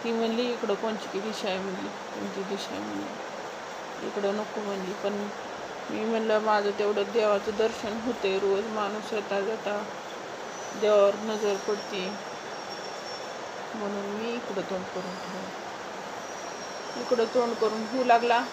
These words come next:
आणि सोप्यावर बसलं ना, त्याच्याकडे पाय होऊ लागले. सोप्यावर लोळायलं की त्याच्याकडे इकडं पाय होऊ लागले आणि इकडं डोकं होऊ लागलं. सोप्यावर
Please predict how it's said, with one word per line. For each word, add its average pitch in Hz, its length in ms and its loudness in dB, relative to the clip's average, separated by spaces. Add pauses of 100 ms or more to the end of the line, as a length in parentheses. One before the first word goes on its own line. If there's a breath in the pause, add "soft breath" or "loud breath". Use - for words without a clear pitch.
(180)
आणि 208 180 -2
सोप्यावर 240 460 6
बसलं 247 380 4
ना, 226 80 2
त्याच्याकडे 196 420 -2
पाय 202 280 4
होऊ 196 220 0
लागले. 190 600 -2 (280)
सोप्यावर 202 360 6
लोळायलं 202 480 6
की 214 220 -4 (720)
त्याच्याकडे 190 380 0
इकडं 226 240 2
पाय 214 280 6
होऊ 220 240 0
लागले 208 380 4 (300)
आणि 185 180 -2
इकडं 185 220 -2
डोकं 185 300 -2
होऊ 185 200 -4
लागलं. 190 300 -4 (1080)
सोप्यावर 180 360 0